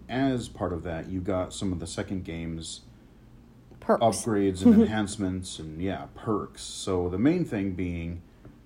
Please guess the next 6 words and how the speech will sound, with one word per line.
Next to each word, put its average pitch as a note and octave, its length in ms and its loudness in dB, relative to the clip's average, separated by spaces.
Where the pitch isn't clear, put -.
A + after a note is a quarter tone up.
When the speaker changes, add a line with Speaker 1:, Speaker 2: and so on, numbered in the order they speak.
Speaker 1:
I G2+ 140 -4
mentioned A#2 640 2
the, F2+ 560 -4
um, D#2+ 560 -8
adrenaline G#2+ 560 2
already, C#2+ 540 -8